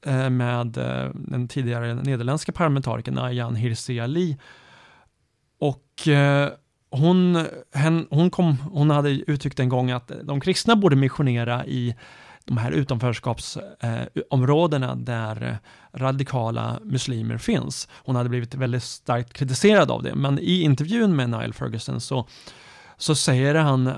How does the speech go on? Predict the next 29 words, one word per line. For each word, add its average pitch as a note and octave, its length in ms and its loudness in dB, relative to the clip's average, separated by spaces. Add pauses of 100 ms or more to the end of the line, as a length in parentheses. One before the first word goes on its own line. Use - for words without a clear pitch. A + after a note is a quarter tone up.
(540)
så F3+ 140 -4
ger D#3+ 260 4
han C#3+ 200 2
faktiskt, C3 420 -6
eh, - 280 -6
sin C#3 180 -2
fru C#3 160 2
medhåll D#3+ 580 4
här. A#2 380 0 (680)
Eh, B2 320 -2 (120)
han B2+ 160 -2
säger C#3 260 2
så C#3+ 120 -4
här D#3+ 360 2
enligt C3 380 -4
intervjun: A#2+ 420 -6
"Den C#3+ 100 0
som G3+ 160 4
tror C4 520 -2 (160)
att E3 200 -2
vi F#3+ 60 2
kommer C3+ 400 0
att C3 140 -6
komma D#3 300 -2
någonstans F3 640 -4
genom C3 240 -2
att B2 120 -6
gå C#3 180 -2
runt E3 420 0